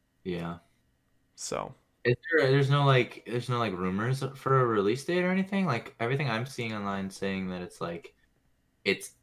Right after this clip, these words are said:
Speaker 1: gonna come out in twenty twenty, but, like,
Speaker 2: Here, let me see.
Speaker 1: That
Speaker 2: Nothing,
Speaker 1: real?
Speaker 2: nothing,
Speaker 1: <laughs>
Speaker 2: nothing that I have seen yet has had, like, a,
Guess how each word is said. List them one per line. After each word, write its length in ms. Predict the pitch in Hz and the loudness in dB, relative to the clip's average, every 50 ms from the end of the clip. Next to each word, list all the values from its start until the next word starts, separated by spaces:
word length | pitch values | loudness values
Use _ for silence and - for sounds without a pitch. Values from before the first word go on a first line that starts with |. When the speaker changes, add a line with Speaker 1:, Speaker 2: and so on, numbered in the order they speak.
| _ _ _ _ | _ _ _ _
Speaker 1:
gonna 220 | - 123 123 120 113 | 2 4 4 4 2
come 140 | - 113 | 2 2
out 160 | 107 107 104 98 | 4 4 4 2
in 60 | 90 | 0
twenty 260 | - - 104 98 90 | -2 -4 -4 -4 -4
twenty, 500 | 87 - - 113 110 98 87 87 92 - _ _ _ _ _ _ _ _ _ _ _ _ _ _ _ _ | -6 -4 -4 -4 -4 -2 -4 -8 -12 -14 _ _ _ _ _ _ _ _ _ _ _ _ _ _ _ _
but, 160 | 90 95 92 | -2 0 2
like, 520 | 92 92 90 87 85 - - - - 143 139 | 2 2 2 0 -2 -4 -6 -12 -16 -14 -12
Speaker 2:
Here, 100 | 139 - | -10 -10
let 80 | 123 | -8
me 80 | 120 117 | -10 -10
see. 360 | - - - - - - - - _ _ _ _ _ _ _ _ _ _ _ _ _ _ _ _ _ _ _ _ _ _ _ _ _ _ _ _ _ _ _ _ _ _ _ _ _ - - | -10 -12 -14 -14 -16 -16 -18 -20 _ _ _ _ _ _ _ _ _ _ _ _ _ _ _ _ _ _ _ _ _ _ _ _ _ _ _ _ _ _ _ _ _ _ _ _ _ -14 -8
Speaker 1:
That 160 | 180 175 170 | -6 -6 -4
Speaker 2:
Nothing, 140 | - - 160 | -4 -6 -6
Speaker 1:
real? 280 | - 85 95 123 147 - - - _ _ - - | -6 -6 -6 -8 -8 -10 -12 -18 _ _ -2 0
Speaker 2:
nothing, 400 | 156 160 - - 160 139 131 135 | 0 0 2 4 4 6 6 4
Speaker 1:
<laughs> 80 | 151 151 | 4 4
Speaker 2:
nothing 300 | 170 196 - 226 208 185 | 0 0 0 -2 -2 0
that 140 | 160 151 151 | 0 0 0
I 240 | 147 143 143 139 139 - - | 0 0 0 -2 -4 -6 -6
have 160 | 151 143 143 | -8 -6 -8
seen 320 | - - - 147 143 135 127 | -8 -8 -6 -6 -6 -4 -6
yet 380 | 120 117 117 117 127 143 - - | -4 -2 0 0 0 0 -2 -4
has 260 | 151 156 151 151 147 | -4 -4 -4 -4 -4
had, 220 | 170 156 156 151 | -2 -2 -2 -2
like, 180 | 156 151 151 - | -2 -4 -2 -2
a, 380 | 156 156 156 156 156 160 170 | -2 0 0 -2 -4 -6 -8